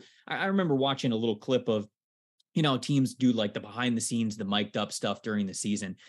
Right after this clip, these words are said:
And there was a mic'd up episode that I was watching of the Atlanta Falcons, and he's going up to every single one of his offensive linemen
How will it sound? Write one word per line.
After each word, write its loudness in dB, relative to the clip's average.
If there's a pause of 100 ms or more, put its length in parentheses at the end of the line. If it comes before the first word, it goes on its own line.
(220)
And 4
there 6
was 6
a 4
mic'd 0
up -2
episode -2
that -2
I 0
was -2
watching -4
of -2
the -2
Atlanta 0
Falcons, -4 (320)
and 0 (340)
he's 4
going 2
up -2
to -6
every 0
single 0
one -2
of -4
his -2
offensive -2
linemen 0